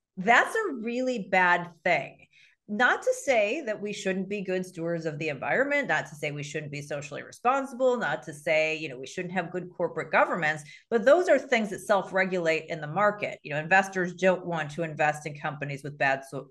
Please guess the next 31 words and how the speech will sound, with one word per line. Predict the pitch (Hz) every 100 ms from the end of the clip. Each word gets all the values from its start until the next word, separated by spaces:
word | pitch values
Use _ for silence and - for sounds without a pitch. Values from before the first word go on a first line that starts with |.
| -
you | 151
know, | 135 - -
corporate | 175 165 190
government. | 180 160 151 135 135 - - - -
Um, | 160 143 143
if | 196 180
you're | 170
treating | - 214 185 175
your | 156
employees | 151 147 180 165 160 165
badly, | 165 156 151 151 156 156 151 _ _ _ -
customers | 220 190 202 190 170 170
don't | 180 160 156
want | 151 147 147
to | 165 156 151 147 143 143 147
do | 147 165
business | 156 220 220 160 147 147
with | 139 -
you. | 139 135
There, | 156 -
there | 165 165
are | 165
self-regulating | - 160 - 165 151 147 147 147 - 156 151
mechanisms | 175 180 170 139 139 147 147
and | 143
companies | 147 139 139 139
that | 143 -
do | 151
those | 147 143
things | 151 147 147
well. | 165 156 147 -